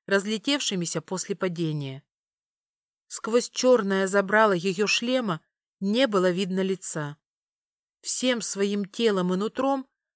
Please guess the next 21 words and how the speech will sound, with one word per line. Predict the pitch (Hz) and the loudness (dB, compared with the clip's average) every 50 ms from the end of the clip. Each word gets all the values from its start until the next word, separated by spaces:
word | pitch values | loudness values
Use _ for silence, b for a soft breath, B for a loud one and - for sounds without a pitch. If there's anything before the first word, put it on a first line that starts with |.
| - | -2
Аса | - 208 226 240 - - 226 | 2 4 4 4 4 4 2
ощущала | 220 220 - - 240 - - - 277 277 269 247 208 175 - - | 2 2 2 0 2 0 2 2 2 2 2 2 2 0 0 -2
этот | 190 175 196 180 170 165 | -2 0 0 0 0 0
демонический | 180 190 196 202 208 220 240 214 - 180 - - - 170 | 0 2 2 2 0 -2 -4 -4 -4 -6 -6 -6 -8 -8
взгляд | 147 151 160 175 185 196 208 202 180 | -6 -4 -2 0 0 0 0 -2 -2
женщины. | 170 160 175 170 151 147 - - - - 143 135 143 - _ _ _ _ _ _ _ _ _ _ _ _ _ _ _ _ | -4 -2 -2 -2 -2 -2 -4 -4 -4 -6 -8 -12 -12 -16 _ _ _ _ _ _ _ _ _ _ _ _ _ _ _ _
Это | - 190 208 220 - 233 233 240 | 2 2 2 4 4 4 4 4
она | 240 240 247 254 240 | 4 2 4 2 2
вскрыла | 180 - - - - 196 208 208 190 175 160 | 2 0 -4 -4 -2 0 0 0 0 0 0
ворота. | 160 175 180 196 185 170 160 - 147 151 - _ _ _ _ _ _ _ - | 0 0 0 0 0 -2 -4 -6 -8 -14 -14 _ _ _ _ _ _ _ 0
Эта | - 202 254 - 220 214 | 2 2 4 4 2 2
чертова | - - - 240 240 220 180 - - 170 170 175 | 2 2 4 6 6 6 4 2 -2 0 0 0
черная | 170 - - 202 196 196 190 202 208 214 208 | -2 0 2 2 2 2 2 0 0 0 0
ведьма | 202 214 254 269 254 214 185 175 156 156 - _ _ _ _ _ - | 0 0 0 -2 0 -2 0 -2 -2 -2 -4 _ _ _ _ _ -2
обрушила | - 196 214 185 202 214 240 247 214 - - 202 175 175 180 | 0 0 2 2 2 2 2 2 0 0 0 0 0 0 0
на | 180 185 | 0 0
их | 196 208 202 190 170 | 0 0 -2 -2 -4
головы | 185 226 262 285 262 254 196 160 156 151 143 | -2 0 2 4 4 4 4 4 2 -2 -4
чертову | - - - 202 208 202 190 - 185 196 196 | -4 -2 0 2 2 0 0 -2 -2 -2 -2
скалу. | - - - - 196 196 185 165 151 143 143 _ _ _ _ _ _ _ _ _ _ _ _ _ _ _ _ _ _ _ _ _ _ _ _ _ _ - | -6 -6 -4 -2 -2 -2 -2 -2 -4 -4 -8 _ _ _ _ _ _ _ _ _ _ _ _ _ _ _ _ _ _ _ _ _ _ _ _ _ _ -18
«Ведьма, | - 165 151 143 143 151 156 160 170 170 170 165 151 143 147 139 131 127 - | -12 -10 -8 -6 -4 0 2 4 6 6 6 4 2 -2 -8 -10 -12 -12 -16